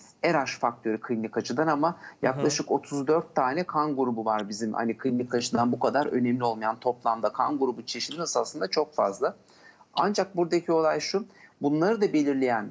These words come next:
Speaker 1: genler, belli genlerin ürettiği hani yüzey me-, e, proteinleri. E, ama bunlar arasında birebir ilişki olarak tam bir biyolojik bağlantı,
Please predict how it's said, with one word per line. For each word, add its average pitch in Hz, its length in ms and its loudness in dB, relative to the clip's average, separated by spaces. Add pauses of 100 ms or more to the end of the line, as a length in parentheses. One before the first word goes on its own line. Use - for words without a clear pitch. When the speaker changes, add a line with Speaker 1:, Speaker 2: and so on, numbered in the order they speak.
Speaker 1:
genler, 147 600 0
belli 139 320 2
genlerin 131 520 2
ürettiği 123 680 2
hani 123 220 2
yüzey 117 580 0
me-, 113 460 0
e, 107 100 -2
proteinleri. 110 720 -2 (460)
E, 123 180 4
ama 190 260 2
bunlar 170 340 4
arasında 143 580 2
birebir 160 300 2
ilişki 156 420 0
olarak 156 440 2
tam 170 220 2
bir 147 180 0
biyolojik 147 460 0
bağlantı, 135 640 0